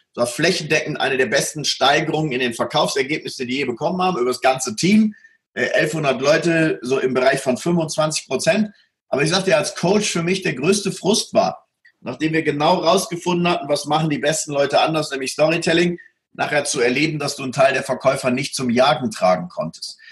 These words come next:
Äh, und das ist auch das, was ich unseren Zuhörern sagen will, zwischen der intellektuellen Einsicht, Storys helfen dir, und dem gewohnheitsmäßigen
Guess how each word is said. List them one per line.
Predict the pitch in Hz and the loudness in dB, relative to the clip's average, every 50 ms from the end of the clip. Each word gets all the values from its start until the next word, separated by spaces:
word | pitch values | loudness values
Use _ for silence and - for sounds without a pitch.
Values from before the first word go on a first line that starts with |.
| - - _ _ _ | -20 -20 _ _ _
Äh, | - 196 | -4 -4
und | 202 - - 123 | -2 -2 -2 -2
das | 135 | 0
ist | - | 0
auch | 156 - - | 0 0 0
das, | 143 139 - | -2 -2 -2
was | - 139 127 | -2 -2 -2
ich | 123 131 | 0 0
unseren | 135 135 139 143 127 | -2 0 0 -2 -2
Zuhörern | - - 151 151 156 156 151 147 147 143 | -2 -2 0 2 2 2 2 2 0 0
sagen | 139 143 143 147 147 143 - | 2 4 4 4 2 0 -2
will, | 147 151 151 | -4 -4 -4
zwischen | 151 - 143 139 - 135 | -4 -6 -6 -6 -2 -2
der | 131 - | -2 -2
intellektuellen | 123 - - 139 135 135 131 - 131 127 131 127 123 | -2 -4 -4 -2 -2 -4 -2 0 2 2 2 2 2
Einsicht, | - 147 143 151 160 151 151 147 - - | 0 0 0 0 0 -2 -4 -4 -4 -4
Storys | - - - 135 131 135 135 123 - | -4 -4 -4 -4 -2 -2 -2 -2 2
helfen | 139 147 165 180 170 160 143 | 2 2 2 2 0 -2 -4
dir, | 131 120 101 90 - - _ _ _ _ _ _ | -2 -2 -2 -2 -4 -8 _ _ _ _ _ _
und | _ 107 98 | _ -2 0
dem | 123 120 | 0 0
gewohnheitsmäßigen | 120 123 113 113 143 165 185 185 175 160 151 151 - 139 147 151 156 - - - - - _ - 98 110 - | 0 0 0 2 4 4 4 6 4 4 2 2 0 -2 -2 -2 -2 -4 -6 -12 -16 -20 _ -14 -14 -14 -14